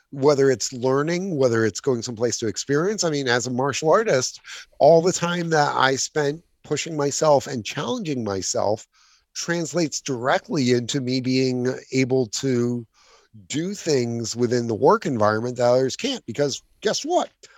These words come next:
I fought Mike Tyson's sparring partner to a standstill, even though he was, uh, you know,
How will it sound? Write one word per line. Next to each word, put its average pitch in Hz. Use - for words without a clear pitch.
I 151
fought 190
Mike 143
Tyson's 139
sparring 123
partner 123
to 117
a 107
standstill, 120
even 123
though 117
he 113
was, 104
uh, 110
you 107
know, 104